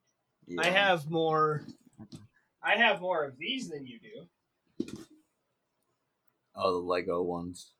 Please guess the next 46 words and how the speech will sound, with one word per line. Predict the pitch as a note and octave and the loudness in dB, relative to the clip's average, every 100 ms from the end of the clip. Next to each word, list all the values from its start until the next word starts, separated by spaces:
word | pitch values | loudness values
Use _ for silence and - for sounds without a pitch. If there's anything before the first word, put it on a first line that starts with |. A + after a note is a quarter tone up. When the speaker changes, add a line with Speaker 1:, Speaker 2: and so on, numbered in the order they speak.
| _ | _
Speaker 1:
Yeah, | B2+ C3 A#2+ | -2 0 -2
the | |
Lego | A2 B2 C3+ C#3 | -2 -4 -2 -6
cars. | C#3 D3 D3 D3 - - _ _ _ _ A#2+ | -4 -4 -4 -6 -8 -10 _ _ _ _ -2
I | C#3 | 4
have, | D#3 G3 F3+ - - | 6 6 2 -8 2
I | D#3 | 2
found | - E3+ G#3+ | 6 6 6
a | F#3 | 4
Paul | F3 D#3 | 2 2
Walker's | D3+ D3+ D#3+ C#3 B2 | 0 -2 -2 -4 -4
G | C#3 | -8
T | C#3 A#2+ | -6 -6
R. | B2+ B2+ A#2+ B2 B2 | -4 -4 -6 -10 0
I | |
haven't | A2+ C3+ | 6 6
Speaker 2:
That | B2 | 8
car. | B2 G2+ F#2+ | 8 10 8
Speaker 1:
decided, | F2+ - _ _ _ _ _ | 2 -8 _ _ _ _ _
I | C#3 D#3+ | 8 10
haven't | E3+ E3+ | 10 8
decided | D3+ D3 D#3+ D#3 D#3 | 4 6 6 6 4
if | D3+ | 2
I'm | D#3 | 2
gonna | D3+ C#3 | 2 0
build | C#3+ C#3+ C#3+ | -2 -2 -2
it | |
or | C3 | -4
sell | - C3+ C3+ | -4 -2 -4
it | B2+ A#2 | -6 -8
yet. | A#2+ B2+ _ _ _ _ _ _ _ - - _ _ _ _ _ _ - | -10 -12 _ _ _ _ _ _ _ -20 -20 _ _ _ _ _ _ -2
Speaker 2:
Mine's | G2 F#2 | -2 -2
in | F2+ | -6
my | E2 E2 | -10 -10
closet. | - D#2 E2 F2 D#2 - _ _ _ - _ - | -4 -2 -2 -4 -8 -14 _ _ _ -20 _ 0
The | F#2 | 2
one | G2+ G2 | 4 2
you | G2 | 0
have | G#2 F2+ F2 | 0 -2 -2
in | F2+ | -6
your | F2+ | -6
hand | F#2 F2+ F2+ | -6 -6 -6
is | E2 | -6
in | F#2 | -8
my | F2 F2 | -8 -10
computer. | F2 - F2 E2+ E2 | -14 -12 -12 -10 -10